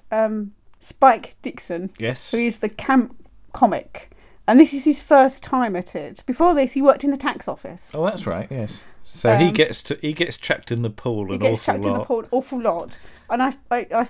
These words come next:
Speaker 1: Geoffrey Holland is a star
Speaker 2: Yes,
Speaker 1: because
Speaker 2: hello
Speaker 1: it
Speaker 2: to
Speaker 1: was,
Speaker 2: Geoffrey Holland.
Speaker 1: yes, hello, Geoffrey. It was October,
Speaker 2: Mm.
Speaker 1: and it was
Speaker 2: And it was
Speaker 1: freezing.
Speaker 2: freezing, yes.
Speaker 1: And he got chucked in the pool with, mon-, you know,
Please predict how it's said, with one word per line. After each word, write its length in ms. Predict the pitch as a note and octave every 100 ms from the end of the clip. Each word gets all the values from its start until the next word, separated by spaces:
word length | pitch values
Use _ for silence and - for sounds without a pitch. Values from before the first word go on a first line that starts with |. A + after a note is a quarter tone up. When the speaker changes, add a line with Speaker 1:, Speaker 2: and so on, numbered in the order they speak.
| - A#3+
Speaker 1:
Geoffrey 340 | D4 C#4 C4
Holland 520 | - A#3 G#3+ G#3 G#3+ - - -
is 160 | A3+
a 60 | G3+
star 600 | - - G#3 F#3 F#3 F#3+
Speaker 2:
Yes, 80 | G#3 G3 -
Speaker 1:
because 60 | -
Speaker 2:
hello 200 | D3 C#3
Speaker 1:
it 160 | C#4+
Speaker 2:
to 40 | B3+
Speaker 1:
was, 100 | C3+
Speaker 2:
Geoffrey 240 | - A#2+
Holland. 240 | G#2 G#2 G#3
Speaker 1:
yes, 260 | G#3+ -
hello, 240 | - C4 B3
Geoffrey. 480 | A3+ A3+ - B3 B3 - - -
It 100 | C#4
was 180 | D#4+ C#4
October, 720 | C4 - B3+ G#3+ G#3 F3 F3 _ _ A#2+
Speaker 2:
Mm. 240 | A2 G2 F2+
Speaker 1:
and 100 | B3
it 100 | A#3
was 120 | A#3 - A#3+
Speaker 2:
And 100 | G#3
it 60 |
was 120 | G#3
Speaker 1:
freezing. 200 | G3 F#3 F#3+
Speaker 2:
freezing, 280 | E3+ - - _ _
yes. 80 | - G3
Speaker 1:
And 120 | B3
he 60 | B3+
got 160 | A#3
chucked 240 | B3 A#3+ B3+
in 80 |
the 80 | A3
pool 240 | G#3+ G#3+ G#3+
with, 200 | G#3+ A3+
mon-, 260 | G#3+ G#3+ - _ -
you 100 | A3
know, 220 | F3